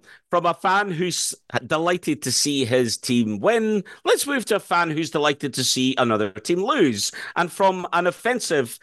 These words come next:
coordinator that's ambitious to a, an attacking-minded head coach that isn't attacking-minded anymore, Paul Mitchell, the Rams lost to the Detroit Lions. The Lions win their first,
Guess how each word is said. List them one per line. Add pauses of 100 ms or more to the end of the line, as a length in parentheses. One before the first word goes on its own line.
(120)
coordinator
that's
ambitious (300)
to
a, (180)
an
attacking-minded
head
coach (320)
that (140)
isn't
attacking-minded
anymore,
Paul
Mitchell, (500)
the
Rams
lost
to
the
Detroit
Lions.
The
Lions
win
their
first,